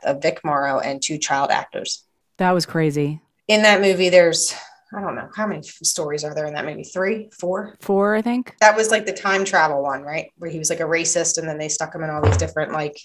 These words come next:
Speaker 2: He was, like, they threw him in different, he gets transported to learn his lesson.
Speaker 1: Yeah.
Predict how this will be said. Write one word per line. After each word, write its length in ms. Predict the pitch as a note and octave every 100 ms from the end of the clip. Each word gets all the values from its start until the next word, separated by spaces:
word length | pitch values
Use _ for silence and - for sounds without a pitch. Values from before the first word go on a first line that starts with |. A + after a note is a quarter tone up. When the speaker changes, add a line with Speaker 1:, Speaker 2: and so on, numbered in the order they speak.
| -
Speaker 2:
He 80 |
was, 140 | F3 D#3+
like, 260 | D#3+ D#3
they 100 | -
threw 240 | E3 F3 F3
him 100 | E3+
in 80 | D#3+
different, 400 | D#3+ D#3+ D#3 -
he 160 | G3
gets 220 | D#3+ D#3+ -
transported 560 | E3+ D#3+ - E3 D#3
to 80 | D3+
learn 180 | D3+ D3+
his 140 | D3
lesson. 420 | D3 C#3 D3 C#3 - _
Speaker 1:
Yeah. 320 | F#3+ D#3 -